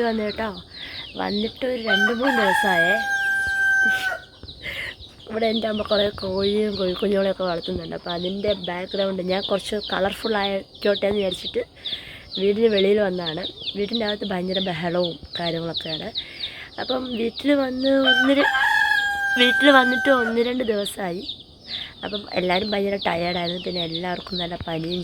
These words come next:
ജലദോഷവും. എൻ്റെ അനിയനാണെങ്കിൽ ആസാമിലെ പനി കൊണ്ടുവന്ന് എല്ലാവർക്കും കൊടുത്തു. അപ്പം അതിൻ്റെ കുറച്ച് ക്ഷീണമൊക്കെ ഉണ്ടായിരുന്നു. അപ്പം അതെല്ലാം കഴിഞ്ഞിട്ട് അടുത്തൊരു വീഡിയോ ഇടാമെന്ന് വിചാരിച്ചു.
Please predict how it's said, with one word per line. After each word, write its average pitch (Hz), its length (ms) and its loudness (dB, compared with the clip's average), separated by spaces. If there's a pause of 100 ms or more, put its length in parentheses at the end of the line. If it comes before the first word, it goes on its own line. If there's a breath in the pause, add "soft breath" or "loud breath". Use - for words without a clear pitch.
ജലദോഷവും. 165 500 -6 (520 loud breath)
എൻ്റെ 190 160 0
അനിയനാണെങ്കിൽ 190 540 0 (100)
ആസാമിലെ 208 680 0 (240)
പനി 185 260 0
കൊണ്ടുവന്ന് 185 380 -4
എല്ലാവർക്കും 185 460 -6
കൊടുത്തു. 185 300 -4 (640 loud breath)
അപ്പം 190 280 -2 (220)
അതിൻ്റെ 226 340 -2
കുറച്ച് - 300 -6
ക്ഷീണമൊക്കെ 220 580 -2
ഉണ്ടായിരുന്നു. 175 400 -8
അപ്പം 214 140 -6
അതെല്ലാം 220 360 -2
കഴിഞ്ഞിട്ട് 226 400 0 (720 loud breath)
അടുത്തൊരു 240 380 -2
വീഡിയോ 220 240 2
ഇടാമെന്ന് 202 280 2
വിചാരിച്ചു. 175 420 -4